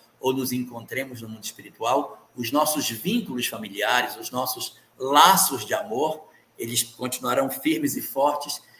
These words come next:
e nós, ao nos encontrarmos com os nossos pais, ainda diremos cheios de emoção:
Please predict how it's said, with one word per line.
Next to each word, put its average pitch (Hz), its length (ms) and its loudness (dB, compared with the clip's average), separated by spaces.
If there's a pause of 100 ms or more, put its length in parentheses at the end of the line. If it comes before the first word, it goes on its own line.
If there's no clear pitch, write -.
(140)
e 135 80 -6
nós, 143 540 4
ao 135 160 2
nos 127 140 -4
encontrarmos 127 760 -4
com 117 160 -8
os 113 140 -8
nossos 117 500 -4
pais, 131 560 2 (400)
ainda 156 300 2
diremos 143 420 4
cheios 170 260 2
de 139 60 -2
emoção: 131 640 -4